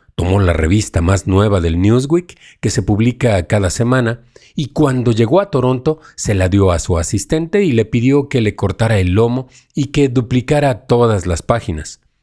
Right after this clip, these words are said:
En cada página había rayado el número de una página con un marcador negro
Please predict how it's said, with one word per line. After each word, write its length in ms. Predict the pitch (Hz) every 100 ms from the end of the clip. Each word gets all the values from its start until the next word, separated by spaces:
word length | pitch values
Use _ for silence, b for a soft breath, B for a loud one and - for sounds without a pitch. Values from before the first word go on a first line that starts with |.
| _
En 200 | - 78
cada 320 | - 90 80
página 400 | - 107 131 139 - B B
había 400 | 117 110 156 147
rayado 560 | 113 104 95 120 123 131
el 260 | 113 92 95
número 380 | 139 196 147 98
de 100 | 95
una 260 | 117 120 -
página 400 | 110 - 151 143
con 240 | 95 90
un 120 | 87
marcador 560 | 82 78 85 87 90 107
negro 360 | 120 98 113